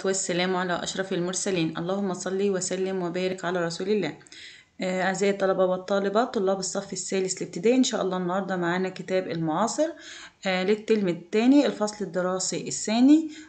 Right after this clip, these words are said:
إن شاء الله نبدأ أول حلقات وناخد الدرس الأول والثاني، ولكن دايمًا كلنا البداية مع بعض. اللهم صل وسلم وبارك على رسول الله.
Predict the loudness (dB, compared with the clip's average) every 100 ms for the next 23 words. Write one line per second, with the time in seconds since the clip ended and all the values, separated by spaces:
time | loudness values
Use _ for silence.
0 | -8 0 2 2 2 0 -2 0 0 -2
1 | -4 -2 0 2 2 2 -2 -2 0 -2
2 | -6 -4 -2 -2 -4 -2 4 8 8 6
3 | 0 -16 -12 -2 -2 2 2 2 0 -2
4 | -2 -2 0 0 2 4 4 4 2 2
5 | 2 2 0 0 0 0 -4 -4 -2 0
6 | 2 0 0 0 0 0 0 0 0 -2
7 | -4 -4 -2 -2 -2 -2 0 0 -4